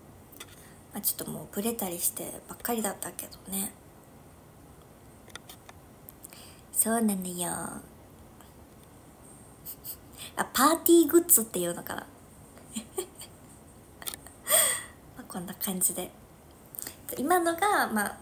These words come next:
ベストショットかな。<laughs> 一個前のやつがベストショット。<laughs> え、雨の音聞こえる？あ、多分これエアコンかも。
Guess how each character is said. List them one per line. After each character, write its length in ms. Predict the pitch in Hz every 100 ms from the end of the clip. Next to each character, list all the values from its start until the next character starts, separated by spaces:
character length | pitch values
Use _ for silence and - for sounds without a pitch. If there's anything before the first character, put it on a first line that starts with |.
| -
ベ 80 | 208
ス 100 | -
ト 100 | 226
シ 140 | -
ョ 40 | 269
ッ 60 |
ト 100 | -
か 120 | - -
な。 100 | 220 392 - - - - - - -
<laughs> 1400 | 175 - - - - - - - - - - - - -
一 160 | 254
個 100 | 294
前 240 | 277 285 247
の 140 | 233
や 100 | -
つ 120 | - -
が 140 | - -
ベ 100 | 185
ス 60 |
ト 100 | -
シ 140 | 196 -
ョ 40 |
ッ 20 | -
ト。 80 | - - - - - - - - - - - - - - - - - - - - - - 285 247 285 247 - - - - - - - - - -
<laughs> 0 |
え、 140 | 330
雨 240 | 349 480 427
の 140 | 269
音 200 | 240 240
聞 180 | 226 -
こ 140 | 226
え 120 | 226 214
る？ 280 | 226 320 392 - - -
あ、 120 | 302
多 140 | 302 381
分 220 | 320 254
こ 120 | 277
れ 240 | 262 254 262
エ 160 | 294
ア 80 | 381
コ 300 | 381 427 427
ン 40 |
か 120 | 415 415
も。 200 | 247